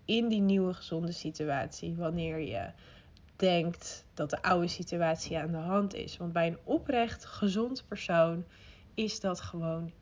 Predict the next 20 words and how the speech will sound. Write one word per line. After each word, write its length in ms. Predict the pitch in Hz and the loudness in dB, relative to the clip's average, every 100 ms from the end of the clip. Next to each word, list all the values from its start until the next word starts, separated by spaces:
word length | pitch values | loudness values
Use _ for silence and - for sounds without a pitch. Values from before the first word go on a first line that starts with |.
| - | -4
niet 400 | 180 202 240 - | 2 4 2 -2
het 200 | 180 165 | -6 -6
geval. 640 | - 160 143 156 156 160 160 - - | -8 -8 -6 -6 -6 -10 -16 -20 -14
Dus 260 | 170 170 | -12 -10
dat 180 | 175 175 | -10 -10
is 120 | 180 | -10
dan 180 | 170 170 | -12 -10
echt 240 | - 170 | -10 -12
iets 160 | - - | -12 -10
waar 140 | 170 | -8
je 100 | 170 | -8
voor 200 | 165 175 | -8 -8
mag 160 | 170 170 | -8 -6
waken. 580 | 180 190 196 196 170 175 - - - - - - - | -2 0 -2 -4 -8 -8 -16 -20 -20 -20 -20 -20 -14
Eh, 400 | 175 165 107 107 - 190 | -10 -8 -8 -10 -12 -16
van 260 | - 190 185 | -12 -10 -8
catch 320 | - 220 226 - | 4 4 4 -2
yourself. 720 | 202 202 - 170 170 185 - | -4 -4 -2 0 0 -2 -4
Je 140 | 180 | -4
bent 240 | 170 175 | -4 -6